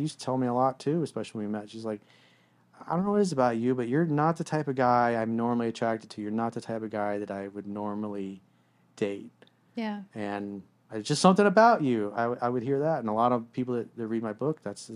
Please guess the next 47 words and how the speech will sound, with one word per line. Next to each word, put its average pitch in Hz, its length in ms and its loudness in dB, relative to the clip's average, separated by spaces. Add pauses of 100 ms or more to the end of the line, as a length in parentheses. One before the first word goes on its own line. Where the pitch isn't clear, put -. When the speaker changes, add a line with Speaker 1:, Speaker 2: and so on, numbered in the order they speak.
(120)
Speaker 1:
they 107 120 -6
hear 127 160 0
that 131 160 2
a 139 40 2
lot 131 220 -2
too. 175 300 -4 (260)
Speaker 2:
Mm-hmm. 202 300 -8
Speaker 1:
"You're 107 100 -10
not 113 380 -2
the 120 80 -10
type 113 260 -4
of 120 60 -8
guy 107 180 -2
that 104 120 -4
I 101 40 -6
would 101 140 -6
normally 104 320 -8
date." 101 260 -16 (480)
Speaker 2:
Interesting. 214 640 -8
Speaker 1:
And 113 80 -8
that's 165 180 -8
why 107 220 0
for 107 360 -2 (640)
men, 120 720 0 (460)
it's 107 340 -6
like 117 180 -2
you 123 300 -6
can, 123 160 -4
especially 165 440 2
this 156 100 2
day 160 200 2
and 156 80 2
age, 196 220 2
you 117 60 0
can 117 120 -2
really 135 160 2
have 131 140 2
an 120 60 -2
advantage 113 500 -2
if 107 160 -8
you 113 80 -6
develop 110 420 0
yourself 107 460 -4
and 104 60 -8
your 104 100 -8
social 123 360 -4
skills - 480 -14